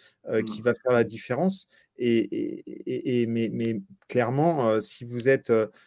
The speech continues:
Speaker 1: comme, euh, exactement, si vous mettez en place exactement tout ce que Arnaud a dit aujourd'hui, ça ne peut que fonctionner. Euh, j'ai, j'ai une dernière question avant de, avant de te quitter, parce que je sais que t'es très
Speaker 2: <laughs>
Speaker 1: pris et que t'as un rendez-vous.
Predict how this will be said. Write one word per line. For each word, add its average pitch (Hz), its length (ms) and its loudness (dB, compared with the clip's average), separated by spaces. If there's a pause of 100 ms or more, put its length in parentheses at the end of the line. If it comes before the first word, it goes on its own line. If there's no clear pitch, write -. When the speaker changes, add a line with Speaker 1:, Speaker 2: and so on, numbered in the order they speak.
(300)
Speaker 1:
comme, 170 240 10
euh, 127 220 8 (480)
exactement, 165 580 4
si - 100 -8
vous 131 60 -6
mettez 131 220 0
en 147 100 2
place 151 260 0
exactement 147 640 -2
tout 208 220 2
ce 190 100 -6
que 147 120 4
Arnaud 135 500 4
a 117 140 0
dit 139 180 0
aujourd'hui, 127 580 2 (320)
ça - 180 2
ne 131 120 2
peut 190 340 4
que 190 140 6
fonctionner. 143 580 -4 (460)
Euh, 131 320 10
j'ai, 160 320 4
j'ai 156 160 2
une 175 100 4
dernière 202 280 6
question 202 440 2
avant 143 220 4
de, 131 280 8
avant 135 220 2
de 143 60 -2
te 147 60 -2
quitter, 156 260 -2
parce - 120 -14
que 131 60 -10
je 120 60 -12
sais 151 120 -4
que 147 80 -4
t'es 127 160 0
très - 220 -2
Speaker 2:
<laughs> - 0 -
Speaker 1:
pris 160 280 2
et 131 60 2
que - 80 -8
t'as 131 140 2
un 120 40 2
rendez-vous. 127 480 0